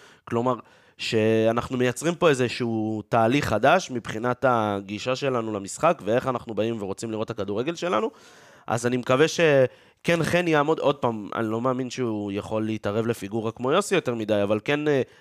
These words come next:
אתה יודע, להעביר עקרונות מסוימים של, אה, של סגנון משחק. אה, זה דבר אחד שאני רוצה לראות. ועוד דבר שאני רוצה לראות, זה כמו שאמרתי, את היציבות ההגנתית, ו-, ואני חושב שזה המפתח בסופו של דבר, כי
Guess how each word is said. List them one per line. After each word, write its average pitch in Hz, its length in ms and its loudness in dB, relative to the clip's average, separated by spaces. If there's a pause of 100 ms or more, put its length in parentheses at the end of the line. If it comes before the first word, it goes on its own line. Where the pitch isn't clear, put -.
(140)
אתה 117 120 -4
יודע, 135 160 4
להעביר 120 320 4
עקרונות 131 400 -2
מסוימים 123 520 -2
של, 120 280 -2
אה, 98 240 0 (400)
של 123 160 -2
סגנון 120 420 -4
משחק. 143 460 -2 (640)
אה, 104 360 0
זה 127 180 0
דבר 143 200 6
אחד 135 200 0
שאני 120 160 -4
רוצה 101 260 -4
לראות. 117 380 0 (400)
ועוד 170 760 0
דבר 180 180 4
שאני 165 220 -4
רוצה 160 280 -2
לראות, 214 420 0 (340)
זה 117 220 -4
כמו 170 140 -4
שאמרתי, 190 340 0
את 123 100 -8
היציבות 127 480 -2
ההגנתית, 131 640 0 (520)
ו-, 110 1000 4 (200)
ואני 127 200 2
חושב 139 220 -2
שזה 190 240 2
המפתח 156 500 2
בסופו 104 320 -10
של 107 160 -10
דבר, 104 240 0
כי 117 640 -2